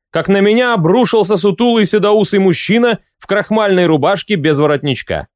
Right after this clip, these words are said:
«Я Адерли», — представился он и протянул руку, другой показав на универсальный магазин Адерли. «У вас есть минута?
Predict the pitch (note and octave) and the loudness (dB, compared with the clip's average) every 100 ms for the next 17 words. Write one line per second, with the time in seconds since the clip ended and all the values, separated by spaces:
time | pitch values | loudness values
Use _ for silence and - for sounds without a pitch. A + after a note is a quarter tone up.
0 | _ _ _ _ _ _ _ _ _ _ | _ _ _ _ _ _ _ _ _ _
1 | _ A#2+ B2 - G3+ D3 G2+ F2 - _ | _ -2 -2 0 -2 0 -2 -4 -10 _
2 | _ _ C#3 - D#3+ D3+ D3 - C#3+ F#3 | _ _ -6 -2 0 2 0 0 -2 0
3 | G#3+ - _ _ - F3 A#3+ B3+ C4 C#4 | -2 -6 _ _ -4 -2 -2 0 2 2
4 | A#3 C#3 - F#2 D#2 B2 C#3+ F#3+ A3 A3 | 2 2 0 -4 -2 -2 0 0 0 0
5 | G3+ D#3 F#3+ E3 E3+ E3+ E3 D3+ - F#3 | 0 0 0 0 0 2 0 -2 -2 0
6 | F#3 F3+ D#3+ C#3+ C#3 D3+ - B2 F2+ D#2+ | 0 0 0 0 0 -2 -2 -4 -4 -6
7 | E2 - _ _ _ _ _ A#2+ B2 A#2 | -10 -14 _ _ _ _ _ -2 -2 0
8 | D#3+ A#3 - B3+ F3 G2+ E2 | -2 -4 -2 0 0 -2 -6